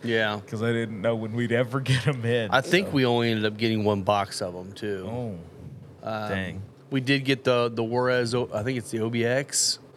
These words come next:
Speaker 1: um, in as well. So we got more of those in here, which people like.
Speaker 2: Yeah.
Speaker 1: Um,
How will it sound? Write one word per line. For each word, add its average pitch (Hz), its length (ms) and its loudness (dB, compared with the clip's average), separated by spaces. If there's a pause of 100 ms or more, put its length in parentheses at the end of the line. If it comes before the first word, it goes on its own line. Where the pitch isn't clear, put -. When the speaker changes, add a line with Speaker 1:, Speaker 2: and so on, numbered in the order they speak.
(440)
Speaker 1:
um, 113 340 2
in 120 240 2 (340)
as 107 220 -2
well. 120 460 2
So - 140 -4
we 117 60 -2
got 110 140 2
more 117 220 2
of 113 60 2
those 120 280 2
in 123 120 2
here, 123 220 2
which 113 160 -2
people 117 320 0
like. 123 300 2 (220)
Speaker 2:
Yeah. 170 240 2 (260)
Speaker 1:
Um, 104 640 0